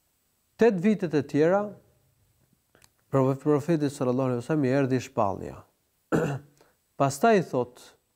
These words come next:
Abdullah ibn Abbas, profeti sallallahu alaihi wasallam qëndroi dhe dhjetë vite në Medinë. Nga ky hadith mësojmë se pejgamberi sallallahu alaihi wasallam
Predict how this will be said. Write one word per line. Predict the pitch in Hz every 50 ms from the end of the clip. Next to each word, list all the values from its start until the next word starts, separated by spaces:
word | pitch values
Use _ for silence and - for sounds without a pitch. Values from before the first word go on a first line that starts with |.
| _ _ _ _ _ _ _ _
Abdullah | - 127 127 127 135 131 135 135
ibn | 127 123 123
Abbas, | 117 113 117 120 127 123 143 156 - - - _ -
profeti | 123 120 - 160 160 151 151 135
sallallahu | 135 - 139 127 123 120 123 135 135 127 123 123
alaihi | 123 120 120 120
wasallam | 117 110 - 139 135 135 135 143 147 147 143
qëndroi | - - 123 120 120 123 127 131 131 131 120
dhe | 113 117 117 113 110
dhjetë | 113 117 127 147 151 147 - - - _ - _ - 123 117 113 113
vite | 127 131 135 139 135 - 143 135 135 139 - - _ -
në | 123 120 123 127 127 127 127 - - _ _ _ _ _ _ _ _ _ _ _ _ -
Medinë. | 113 113 113 117 117 113 113 123 117 101 98 92 85 - _ _ _ _ _ _ _ _ _ _ _ _ _ _ _ _ _ _ _ _ _ _ -
Nga | 135 147 143 147
ky | 240 233
hadith | 220 220 220 165 127 135 156 180 202 185 -
mësojmë | - 147 139 131 127 - - 180 175 160 143
se | - 143 131 120
pejgamberi | 131 131 127 127 127 151 180 185 180 156 139
sallallahu | 143 - 120 117 117 117 120 123 120 117
alaihi | 120 120 117
wasallam | 117 113 - 123 127 139 135